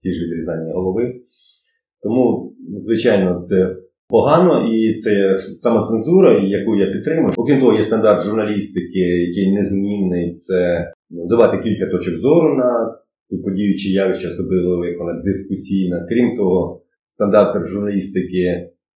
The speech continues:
є, ну, дотримуватися, е, законності, е, тобто брехати не можна, оббріхувати людей теж не можна.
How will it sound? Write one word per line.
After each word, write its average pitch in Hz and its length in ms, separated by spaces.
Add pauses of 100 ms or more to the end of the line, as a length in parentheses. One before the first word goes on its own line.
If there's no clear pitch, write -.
(120)
є, 98 460
ну, 95 200
дотримуватися, 90 920
е, 80 300 (440)
законності, 131 960
е, 123 260 (840)
тобто 98 220
брехати 117 400
не 98 100
можна, 127 640
оббріхувати 92 840
людей 90 340
теж 151 240
не 147 60
можна. 120 680